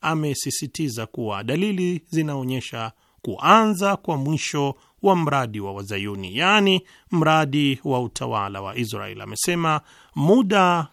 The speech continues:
kamili wa kuporomoka mradi huo haujulikani.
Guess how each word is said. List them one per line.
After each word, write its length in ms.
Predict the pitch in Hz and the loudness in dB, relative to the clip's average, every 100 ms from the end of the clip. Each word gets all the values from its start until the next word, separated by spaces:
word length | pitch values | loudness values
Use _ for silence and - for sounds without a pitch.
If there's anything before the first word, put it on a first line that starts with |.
| - | -4
kamili 440 | 160 156 160 156 | -2 0 0 0
wa 100 | 139 | -2
kuporomoka 720 | - 135 139 135 143 143 - | -4 -6 -4 -2 -2 -4 -4
mradi 300 | 135 123 117 | -4 -4 -4
huo 480 | 107 110 104 98 101 _ _ | -6 -4 -2 -2 -6 _ _
haujulikani. 920 | - 139 98 98 92 - 98 92 87 | -4 -4 -4 -10 -14 -8 -8 -8 -12